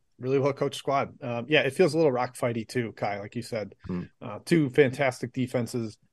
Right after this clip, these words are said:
Speaker 1: U C L A's bottom fifteen in the country in three-point attempt rate. They just don't really like shooting threes. They don't have Bailey, who's another little, like, kinda offensive juice for them.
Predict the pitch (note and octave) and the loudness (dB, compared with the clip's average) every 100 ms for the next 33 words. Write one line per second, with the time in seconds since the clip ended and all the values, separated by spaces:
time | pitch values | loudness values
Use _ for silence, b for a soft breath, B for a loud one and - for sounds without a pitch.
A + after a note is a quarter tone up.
0 | _ _ - D3+ - D3+ C3+ C3+ - A2+ | _ _ -2 -2 6 6 8 6 4 2
1 | B2+ B2 C3 C3 D3 A#2+ A#2 B2 A#2+ C#3 | 2 2 0 0 -2 -2 -2 -4 0 2
2 | B2 A2+ B2 B2+ B2 A2 - A#2 A#2 C3 | 0 0 -4 -2 -4 -4 -6 -8 0 0
3 | - - B2 C3+ - - C#3+ B2+ - C3+ | 0 -6 -10 -10 -12 -10 -8 -8 -4 0
4 | B2 A2 A#2+ B2+ - B2 A#2 - D#3+ D#3 | 0 2 -2 -2 -4 -2 -2 0 2 4
5 | C#3+ B2 _ - - - B2 A#2 G#2+ G#2+ | 2 -2 _ -8 0 4 4 2 -2 0
6 | C3 D3 C#3 C3 B2+ A#2+ A#2+ A#2 A#2 A2+ | 6 8 8 6 4 0 -2 0 2 2
7 | A2+ A2+ - A2+ A#2 B2+ B2+ C3 B2 B2 | -2 -4 -8 -8 -4 -4 -2 -4 -4 -8
8 | G#2 B2 B2+ - B2+ A2+ A2 A2 | -4 -2 -2 0 -2 -2 -2 -6